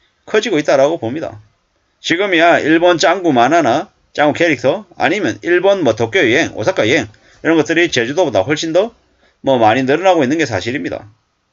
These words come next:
뭐 노제팬이 없는 것 같다? 뭐 유니클로도 뭐 벌써 흑자로 돌아서서 유니클로 고객들이 되게 많이 늘어날 정도니까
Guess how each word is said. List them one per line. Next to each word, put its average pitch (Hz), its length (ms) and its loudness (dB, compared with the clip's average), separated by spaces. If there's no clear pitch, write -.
뭐 127 160 0
노제팬이 170 480 2
없는 123 180 0
것 143 60 0
같다? 175 260 -2
뭐 139 140 0
유니클로도 185 580 2
뭐 101 180 -4
벌써 117 220 0
흑자로 214 400 -2
돌아서서 170 560 4
유니클로 208 640 2
고객들이 123 480 -2
되게 131 240 0
많이 131 240 2
늘어날 170 280 2
정도니까 110 720 -4